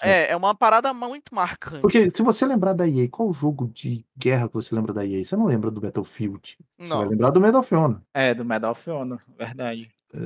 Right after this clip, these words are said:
Speaker 1: então, quando você lembra do Battlefield, você lembra da dice, não lembra da E A. Por mais que é, quem desenvolve é a dice e quem lan-, publica é a E A.
Speaker 3: Sim.
Speaker 1: Então,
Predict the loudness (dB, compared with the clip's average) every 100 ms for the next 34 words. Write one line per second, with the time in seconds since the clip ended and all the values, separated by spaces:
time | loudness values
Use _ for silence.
0 | -10 -4 -2 0 0 0 0 0 0 0
1 | -4 -4 -6 -4 -6 -2 -2 -4 -6 -4
2 | 0 2 2 -2 -8 -8 -2 -2 0 -2
3 | -6 -2 0 0 0 0 -2 -4 -12 _
4 | _ -6 -4 0 -2 0 0 0 -2 -4
5 | -2 -2 0 0 0 0 -2 -4 -2 0
6 | 0 -2 -4 -6 -6 -2 -2 -2 -6 -4
7 | -2 0 0 0 -2 _ -12 -6 -6 -6
8 | 0 2 4 4 2 -2 -6